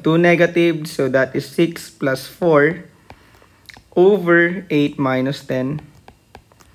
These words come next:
times x minus ten. Ang next move natin is combine like terms. So we have y plus four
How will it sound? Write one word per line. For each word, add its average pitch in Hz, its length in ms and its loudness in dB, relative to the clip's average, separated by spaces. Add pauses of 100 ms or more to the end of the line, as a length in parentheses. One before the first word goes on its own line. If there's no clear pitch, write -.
(760)
times 160 720 0
x 135 560 -4
minus 123 800 -8 (720)
ten. 127 400 -2 (1500)
Ang 156 160 -2
next 175 240 2
move 170 240 0
natin 175 320 0
is 180 80 -10
combine 147 480 2
like 156 240 0
terms. 160 400 0
So 139 160 -2
we 135 160 -2
have 131 240 0
y 156 480 4
plus 180 240 0
four 170 560 2